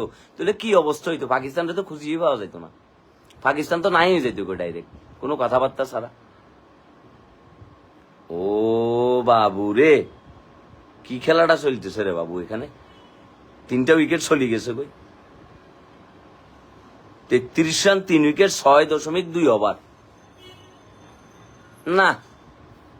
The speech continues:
মাঠ যার মুল্লুক তার। কমিটির টিম কঠিন খেলা খেলতেছে। কমিটির টিমের যে লেভেলের ডেডিকেশন দেখতেছি, মোহাম্মদ আবু মুসা, পাকিস্তান জিতবে ভাই। তো পাকিস্তানের লোকে ব্রাজিলের পতাকা কিনলে দিছেন,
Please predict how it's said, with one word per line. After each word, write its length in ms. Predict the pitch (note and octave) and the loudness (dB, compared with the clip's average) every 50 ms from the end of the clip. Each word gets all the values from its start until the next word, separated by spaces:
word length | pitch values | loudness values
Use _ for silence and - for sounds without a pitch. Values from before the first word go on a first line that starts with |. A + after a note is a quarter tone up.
| - - - - - - - - - - | -20 -20 -20 -20 -20 -20 -20 -20 -16 -8
মাঠ 320 | G#2 A2+ B2+ C#3 D3+ D3+ | -2 0 2 2 2 0
যার 260 | D3 D#3 E3+ F3 F#3 F#3+ | 0 2 4 4 4 4
মুল্লুক 340 | F#3 F3+ F3 D#3+ D3 C3+ C3 - | 0 -2 -2 -2 -2 -4 -2 0
তার। 140 | C#3 A#2+ | -2 -2
কমিটির 400 | A2+ C3 C#3+ D3+ D#3+ E3 E3 G3 F#3+ - | 0 0 -2 -2 -2 -2 -4 -6 -8 -8
টিম 160 | G3+ G3+ G3+ | -8 -8 -6
কঠিন 340 | - E3+ D#3 F3 G3 G3+ F3 | -4 -4 -2 0 0 0 2
খেলা 200 | F3+ E3 D#3 D3 | 2 4 4 2
খেলতেছে। 480 | B2+ B2 A2+ G2+ A2 G#2 - - E2+ - - - - - - - - - | 0 -2 -6 -6 -10 -10 -10 -12 -16 -16 -16 -20 -20 -20 -20 -20 -16 -6
কমিটির 400 | - C3+ D3+ E3 F3+ F3 G#3+ G#3 - - | 0 0 2 2 2 0 0 -2 -2 -2
টিমের 280 | G#3 G3+ G#3 A3 G3+ | 0 4 4 4 4
যে 160 | F#3+ G#3 G3+ | 6 4 6
লেভেলের 400 | F#3+ F3+ F3 E3+ F#3 G3+ A3+ G3+ | 6 4 4 4 4 4 4 4
ডেডিকেশন 520 | F#3 G3+ F#3+ G3 G#3+ A3 A#3 - A3 A#3+ A3+ | 4 4 6 6 6 4 4 4 2 2 4
দেখতেছি, 560 | G3 F#3+ - - G3 F#3+ E3+ G3 F3 C3+ - - - - - - - - - _ _ _ _ _ - _ _ _ _ _ _ _ _ _ _ _ _ _ _ _ _ _ _ - A2 | 2 2 0 0 -8 -6 -4 -4 -4 -6 -6 -8 -16 -20 -20 -20 -20 -20 -20 _ _ _ _ _ -20 _ _ _ _ _ _ _ _ _ _ _ _ _ _ _ _ _ _ -12 -6
মোহাম্মদ 400 | A#2 A#2+ B2 C3+ C#3 D3+ D3+ D3 | -4 -2 -2 -2 -2 -2 0 0
আবু 180 | C#3 C3 B2+ | 0 0 -2
মুসা, 260 | A#2 A2+ G#2 - G#2+ | -4 -6 -6 -6 -6
পাকিস্তান 500 | G2+ - G#2 A2 A2 A2 - - C#3 C3+ | -6 -6 -6 -6 -8 -10 -8 -8 -8 -6
জিতবে 340 | B2 A#2+ A#2+ A2 G2 G#2 A2 | -6 -8 -10 -12 -8 -8 -6
ভাই। 180 | G2 F2+ E2 D2+ - - - - - | -6 -6 -8 -10 -14 -20 -20 -20 -16
তো 60 | C#3+ C3 | -10 -4
পাকিস্তানের 520 | - C#3+ D3 C#3+ D3+ D3+ - E3+ E3+ E3+ F3 | -2 -2 -2 -2 -4 -6 -4 -4 -2 -2 0
লোকে 180 | F3 F#3+ G3+ | -2 -2 -2
ব্রাজিলের 440 | G3+ E3 F3 D#3+ D#3 D#3 F#3 G3+ G#3 F#3 | 0 2 2 2 2 2 0 -2 -2 0
পতাকা 320 | D#3 D3 A2+ A#2 G2+ F#2+ F#2+ | 0 -2 -2 -2 -4 -4 -8
কিনলে 260 | F2+ F2+ F2 F2 E2+ | -8 -10 -10 -10 -12
দিছেন, 280 | D#2+ D#2+ D2+ - - | -14 -14 -18 -20 -20